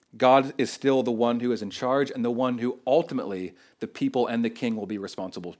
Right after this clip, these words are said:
towards." So, in a sense, the people have said, "God, forget you.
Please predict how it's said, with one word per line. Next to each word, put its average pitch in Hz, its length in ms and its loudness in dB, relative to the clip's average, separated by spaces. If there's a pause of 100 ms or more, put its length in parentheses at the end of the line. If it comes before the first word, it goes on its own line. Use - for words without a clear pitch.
towards." - 480 -12 (1160)
So, - 280 2 (140)
in 127 80 -2
a 123 60 2
sense, 185 320 4
the 127 80 -12
people 147 180 0
have 127 80 2
said, 123 220 2
"God, 160 340 8 (200)
forget 156 300 4
you. 185 360 8